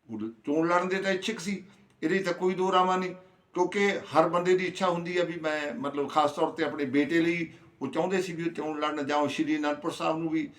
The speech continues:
ਚਾਹੁੰਦੇ ਸੀ ਵੀ ਮੈਨੂੰ ਅਨੰਦਪੁਰ ਸਾਹਿਬ ਭੇਜ ਦਿਓ, ਅਨੰਦਪੁਰ ਸਾਹਿਬ,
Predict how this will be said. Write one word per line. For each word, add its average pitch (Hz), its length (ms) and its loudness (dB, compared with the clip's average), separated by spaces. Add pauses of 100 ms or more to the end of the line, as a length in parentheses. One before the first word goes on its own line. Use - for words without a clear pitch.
(240)
ਚਾਹੁੰਦੇ 165 280 -2
ਸੀ 156 100 -4
ਵੀ 147 120 -2
ਮੈਨੂੰ 143 320 -4
ਅਨੰਦਪੁਰ 131 500 -4
ਸਾਹਿਬ 139 220 -6
ਭੇਜ 139 240 -6
ਦਿਓ, 127 160 -4
ਅਨੰਦਪੁਰ 127 320 -2
ਸਾਹਿਬ, 143 340 -2